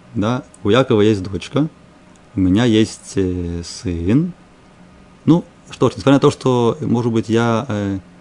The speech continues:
не очень, э, как сказать, э, э, в-, полноценный с тем, что он стал директором, всё-таки, может быть, может быть, э, этот шедух этот удастся», и согласился.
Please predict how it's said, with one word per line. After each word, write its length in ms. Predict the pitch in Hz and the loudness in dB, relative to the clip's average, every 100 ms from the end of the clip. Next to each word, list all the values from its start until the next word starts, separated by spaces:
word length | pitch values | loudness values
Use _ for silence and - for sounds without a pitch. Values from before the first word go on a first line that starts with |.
| - - | -14 -4
не 100 | 101 | 0
очень, 680 | 120 113 107 101 98 98 113 | 0 0 0 2 0 -2 -6
э, 20 | - - | -14 -20
как 160 | - - | -18 -14
сказать, 320 | - 113 - - | -8 -8 -8 -8
э, 180 | - - - - - - - - - - | -6 -8 -14 -20 -20 -20 -20 -20 -20 -20
э, 40 | - - - - - - | -18 -16 -16 -18 -16 -16
в-, 580 | 98 - - 57 64 113 | -12 -14 -14 -18 -16 -2
полноценный 480 | 113 113 104 131 113 | 2 4 6 6 6
с 40 | |
тем, 200 | - 131 | 4 4
что 300 | 110 - 104 | 4 4 4
он 100 | 101 | 4
стал 200 | 98 110 | 2 2
директором, 460 | 110 165 180 147 135 | 2 0 0 2 2
всё-таки, 300 | - 147 160 | 0 -2 2
может 240 | 147 147 | 2 2
быть, 280 | 151 156 - 160 | 2 2 0 -10
может 340 | 135 117 117 | -6 -6 -4
быть, 280 | 131 139 - | -2 -2 -4
э, 100 | 131 139 - 143 - - - - - - | -8 -6 -8 -10 -12 -20 -20 -20 -20 -12
этот 240 | - - | -12 -12
шедух 300 | - 120 113 | -6 -4 -4
этот 140 | 104 139 | -6 -2
удастся», 500 | 151 175 - 131 165 - - | 0 -2 -2 -4 -4 -6 -10
и 80 | - | -6
согласился. 580 | 135 117 - 107 - | 0 0 0 -4 -6